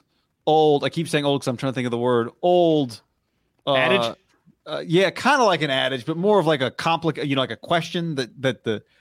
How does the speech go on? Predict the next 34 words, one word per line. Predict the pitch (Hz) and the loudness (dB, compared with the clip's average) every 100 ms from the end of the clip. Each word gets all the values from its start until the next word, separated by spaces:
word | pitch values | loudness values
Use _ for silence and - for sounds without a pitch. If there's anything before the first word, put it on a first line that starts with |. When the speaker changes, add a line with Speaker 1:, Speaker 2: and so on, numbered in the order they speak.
| _ | _
Speaker 1:
that | - 120 | -4 -2
the, | - 110 | 0 -2
the | 113 | -2
greatest | 123 139 160 156 - | -2 2 2 0 -2
thinkers | 156 139 127 | -4 -2 -6
have | 120 | -6
been | 110 107 | -6 -6
trying | - 131 127 | -2 -2 -2
to | 110 107 | -4 -4
answer | 127 123 - 113 | -4 -4 -6 -10
for | - 104 | -10 -12
centuries. | - 135 143 - 165 | -4 -2 -2 -2 -2
Speaker 2:
A | |
conundrum? | - 170 165 196 196 254 254 - - | 0 0 2 0 0 0 0 -8 -12
Speaker 1:
A | |
conundrum. | - 156 151 131 117 101 _ - - | -2 0 0 0 -4 -4 _ -20 -4
And, | 170 170 | -2 0
and | 180 | 0
the, | 170 170 | 2 0
the | 165 | -2
question | 208 190 - 196 | 0 0 0 2
is, | 165 151 _ _ _ _ 160 _ _ | 2 -2 _ _ _ _ -20 _ _
do | 151 | 0
the | 196 | 2
Raiders | 185 185 269 269 240 180 147 - _ _ _ 143 123 | 2 4 4 4 2 0 -4 -16 _ _ _ -20 -2
disappoint | 226 240 202 175 - 214 190 151 - _ _ - _ | 0 2 0 -2 0 2 2 0 -6 _ _ -20 _
more | 165 175 | 0 0
paying | 170 196 208 190 | 0 -2 0 -2
customers | 160 190 170 180 160 139 | 0 -2 -2 -6 -4 -4
when | 135 151 | -4 -4
they | 147 | -4
lose | 151 143 127 | -2 -4 -4
at | 131 | -4
home | 120 233 320 185 104 | 0 4 4 4 0